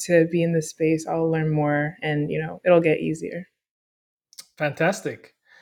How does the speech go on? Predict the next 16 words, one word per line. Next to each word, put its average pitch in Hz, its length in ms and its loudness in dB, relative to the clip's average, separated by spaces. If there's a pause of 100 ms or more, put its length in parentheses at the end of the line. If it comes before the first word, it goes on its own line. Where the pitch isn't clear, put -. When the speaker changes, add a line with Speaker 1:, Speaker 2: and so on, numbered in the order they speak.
(240)
Speaker 2:
All 302 60 6
right, 240 220 6
let's 240 260 0
switch 262 280 -2
gears 208 280 0
and 185 140 -4
talk 196 220 4
a 175 60 2
little 165 240 2
bit 156 140 -2
more 160 200 -2
about 143 280 -2
Studentus. 143 680 -6
Now, 156 180 4
Studentus 226 760 -2
is 160 300 -2